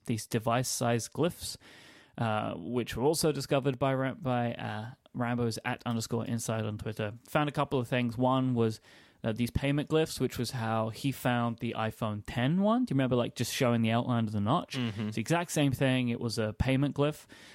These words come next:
Speaker 1: um, and he's found a new iPhone ten, um, what appears to be an iPhone ten Plus, and then something which was super weird to see at first, which was the iPad glyph, which is a square, and it,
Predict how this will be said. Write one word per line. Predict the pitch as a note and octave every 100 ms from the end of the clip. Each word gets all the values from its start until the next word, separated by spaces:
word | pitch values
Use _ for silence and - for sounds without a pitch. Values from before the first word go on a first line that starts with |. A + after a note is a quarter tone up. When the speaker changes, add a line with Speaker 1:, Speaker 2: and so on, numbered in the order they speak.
| - -
Speaker 1:
um, | A#2 A2 G#2+
and | B2 A#2 A2 - -
he's | A2+
found | - A#2+ A#2 A2+ - _ - _
a | C3+
new | C3
iPhone | C3+ C#3 C3 B2
ten, | C3 A#2+ B2+ C#3+ _ _ _
um, | A2 G#2 G2+
what | F#2+ -
appears | - C3+ -
to |
be | B2+
an | B2
iPhone | A#2 A#2 A2
ten | A2+
Plus, | A2 B2 G#2 -
and | A#2+ A#2+
then | A#2+ A#2+
something | F#3 F#3+ G#3+
which | E3+ -
was | -
super | - G#3 G#3+
weird | C#3+ C#3+ G3+ A3
to | - -
see | C#3 D3 D#3+
at | -
first, | - D3+ G#3+ -
which | C3+ -
was | C#3+ C3 - - -
the | B2+
iPad | C#3+ F#3 A3 G#3
glyph, | G3 A#3+ -
which | D3 -
is | C#3+
a | -
square, | - - A#2 E3+ D#4 - - _ - - - - -
and | D3
it, | C#3+